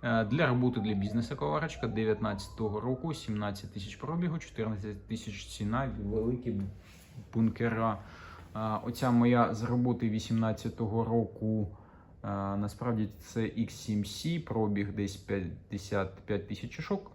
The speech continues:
А, два бункера, дві кавомолки, під'єднуються до водопроводу або для баку. Ціна її двадцять, та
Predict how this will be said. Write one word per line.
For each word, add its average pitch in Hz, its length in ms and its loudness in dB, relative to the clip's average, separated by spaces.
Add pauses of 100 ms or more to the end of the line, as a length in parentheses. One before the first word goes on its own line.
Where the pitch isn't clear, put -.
(560)
А, 98 500 -2
два 110 260 4
бункера, 156 520 6
дві 101 200 4
кавомолки, 139 800 4
під'єднуються 104 760 2
до 107 120 2
водопроводу 104 680 2
або 101 400 -2
для 113 220 0
баку. 165 540 -2 (360)
Ціна 127 400 -2
її 143 460 0 (480)
двадцять, 127 960 -4 (1040)
та - 120 -12